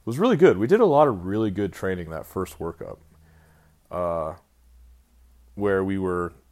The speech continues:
I mean, they had these big barracks, and we would practice clearing houses, clearing rooms, based off of Fallujah, and then Ramadi had happened since I enlisted,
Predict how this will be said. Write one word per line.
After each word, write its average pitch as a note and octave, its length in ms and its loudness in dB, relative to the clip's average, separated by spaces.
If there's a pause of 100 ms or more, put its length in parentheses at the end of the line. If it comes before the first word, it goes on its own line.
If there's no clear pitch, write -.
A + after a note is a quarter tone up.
(420)
I - 20 -10
mean, G2+ 180 -6
they F#2+ 80 -6
had G2 180 -4
these F2 140 -8
big F#2 380 -6
barracks, A#2+ 360 -4
and F#2 260 -8
we F2+ 120 -8
would F2 280 -12
practice F2 400 -6
clearing F2 440 -12
houses, G2 440 -6
clearing F2 340 -10
rooms, C#3 480 -4 (400)
based F#2+ 300 -4
off F#2 260 0
of E2 140 -8
Fallujah, G2+ 840 0
and F2+ 120 -8
then F2 80 -8
Ramadi F#2+ 540 -4
had G2 140 -6
happened F#2+ 500 -8
since F#2 340 -10
I F#2+ 180 -4
enlisted, F#2 560 -6